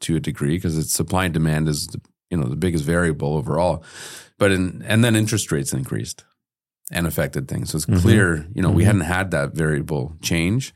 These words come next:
Speaker 2: Yeah.
Speaker 1: So it's cha-, it's clear that it's a combination of the two,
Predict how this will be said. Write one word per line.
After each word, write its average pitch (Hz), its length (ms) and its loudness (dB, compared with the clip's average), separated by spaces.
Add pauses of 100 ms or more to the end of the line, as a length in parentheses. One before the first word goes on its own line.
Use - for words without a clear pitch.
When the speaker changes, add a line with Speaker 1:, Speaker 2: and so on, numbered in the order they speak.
Speaker 2:
Yeah. 92 200 4 (160)
Speaker 1:
So 92 100 0
it's 82 140 0
cha-, - 160 2
it's 104 400 0
clear 151 400 4
that 120 120 4
it's 95 160 2
a 87 60 -2
combination 104 580 2
of 78 80 0
the 78 80 -6
two, 101 540 0